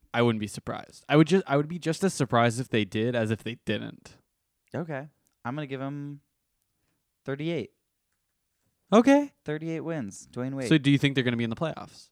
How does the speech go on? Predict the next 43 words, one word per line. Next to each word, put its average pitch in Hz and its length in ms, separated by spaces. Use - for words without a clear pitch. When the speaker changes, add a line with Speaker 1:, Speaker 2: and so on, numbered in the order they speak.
Speaker 1:
I 127 80
know 139 60
you 131 160
Speaker 2:
Yes. 104 60
Speaker 1:
want 143 220
them 110 140
to - 80
be. - 100
Speaker 2:
Yes. 87 160
Speaker 1:
Okay. 127 280
Gotcha. - 400
Speaker 2:
I'm 104 100
pulling 92 340
for 85 160
them. 85 200
And 135 340
I 139 160
know 117 260
someone's 127 360
gonna 117 180
be 107 140
like, 101 220
"Will, 117 120
you're 104 120
so 117 200
inconsistent. 107 640
You're 104 100
saying 110 300
teams 107 380
with 101 120
thirty 104 320
wins 98 200
will 95 60
be 95 120
in 98 80
the 95 80
playoffs 95 460
and 92 100
teams 95 160
with 92 100
forty 98 320
wins 92 240
won't." 92 300